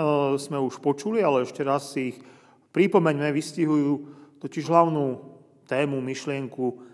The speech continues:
zameranie tejto kázne. „Tak buďte, bratia, trpezliví až do príchodu Pánovho.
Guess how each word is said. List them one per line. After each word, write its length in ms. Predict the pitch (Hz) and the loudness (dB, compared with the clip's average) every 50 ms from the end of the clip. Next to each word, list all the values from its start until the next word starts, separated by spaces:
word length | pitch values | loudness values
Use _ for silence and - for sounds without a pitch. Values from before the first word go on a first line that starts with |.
| - - _ _ _ - 117 | -20 -20 _ _ _ -6 0
zameranie 600 | 131 147 160 165 165 160 151 143 143 143 143 139 | 4 4 6 6 6 6 6 4 2 2 0 0
tejto 280 | 143 147 139 135 147 131 | 2 0 0 2 0 0
kázne. 440 | - 147 139 131 120 - 120 117 - - - - _ _ _ _ _ _ _ _ _ _ _ _ _ _ _ _ _ _ _ _ _ _ _ _ _ _ _ _ _ _ _ _ _ _ _ _ _ _ _ - | 2 2 2 2 0 -2 -8 -14 -16 -18 -20 -20 _ _ _ _ _ _ _ _ _ _ _ _ _ _ _ _ _ _ _ _ _ _ _ _ _ _ _ _ _ _ _ _ _ _ _ _ _ _ _ 4
„Tak 160 | - 160 147 | 4 4 6
buďte, 320 | 170 254 254 - 226 185 147 | 4 2 4 8 8 8 10
bratia, 640 | 160 180 196 190 - 196 185 185 170 170 165 156 143 - - - - - - | 10 8 8 8 8 10 12 12 12 12 12 10 6 2 -8 -12 -4 4 4
trpezliví 960 | 190 185 185 202 190 170 156 185 185 175 175 180 185 185 170 - - - - - - - - _ _ _ _ _ - | 4 6 8 6 6 6 6 4 4 4 4 2 2 0 0 -4 -10 -18 -20 -20 -20 -20 -20 _ _ _ _ _ 2
až 160 | 156 156 185 | 4 6 8
do 80 | 180 | 6
príchodu 480 | 165 - 185 190 - - 185 170 165 170 170 170 | 6 6 2 2 4 4 6 8 8 8 6 8
Pánovho. 720 | 170 160 156 165 165 156 135 123 117 120 123 123 - | 8 8 8 8 4 2 0 0 -2 -4 -6 -8 -10